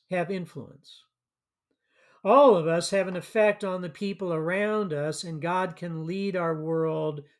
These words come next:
through each one of us. The story of Samuel anointing Saul as the first king of Israel shows that we all need character to lead.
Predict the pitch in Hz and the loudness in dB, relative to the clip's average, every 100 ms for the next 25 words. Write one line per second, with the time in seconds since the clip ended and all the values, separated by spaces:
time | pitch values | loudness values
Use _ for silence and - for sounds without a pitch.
0 | _ 175 170 175 180 170 143 160 156 117 | _ -8 -8 -6 -6 -8 -8 -10 -8 -8
1 | - - - - _ _ _ _ _ _ | -14 -20 -20 -20 _ _ _ _ _ _
2 | _ _ _ _ _ _ _ _ _ _ | _ _ _ _ _ _ _ _ _ _
3 | _ _ _ - - 233 247 233 190 - | _ _ _ -14 2 8 10 10 8 4
4 | 226 220 214 185 160 170 170 190 196 - | 2 4 2 0 0 -2 -2 -2 -4 -4
5 | 175 160 - 202 190 190 196 196 165 139 | -8 -8 -8 -4 -2 2 2 0 -2 -6
6 | 147 - 190 175 - - 185 165 165 139 | -12 -10 -8 -8 -12 -12 -10 -8 -8 -8
7 | 131 131 123 127 151 143 _ _ _ - | -8 -8 -6 -8 -8 -12 _ _ _ -8
8 | 202 196 196 190 151 170 165 175 175 180 | 0 4 4 2 -2 -4 -4 -4 -4 -4
9 | 185 180 160 151 147 - - 208 156 127 | -4 -4 -6 -10 -12 -18 -14 -10 -10 -10
10 | - 107 110 120 160 131 135 110 120 | -16 -16 -16 -16 -14 -10 -10 -12 -20